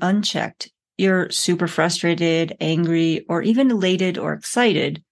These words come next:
your logical brain is not working at its best. You actually have severely limited access to your rational brain when your emotions are running high or out of control.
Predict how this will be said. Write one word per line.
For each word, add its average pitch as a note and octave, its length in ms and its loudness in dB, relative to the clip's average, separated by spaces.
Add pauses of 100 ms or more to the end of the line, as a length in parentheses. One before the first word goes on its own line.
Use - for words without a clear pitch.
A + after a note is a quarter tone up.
(180)
your G#3+ 80 4
logical A3 500 2
brain E3+ 280 0
is E3 120 -4
not F3+ 320 0
working D#3 460 -4
at - 160 -6
its - 160 -12
best. - 640 -12 (240)
You G3+ 160 2
actually A#3+ 340 4
have F3+ 420 2
severely F#3+ 760 0
limited E3 560 2
access E3+ 500 -4
to G#3+ 220 0
your F#3 180 2
rational D3+ 460 -2
brain D3 420 -2
when G3 260 2
your F#3 120 2
emotions D#3 440 0
are E3 80 -2
running E3 280 -2
high D#3 380 -2
or E3 200 -2
out D#3+ 160 0
of - 140 -6
control. - 480 -6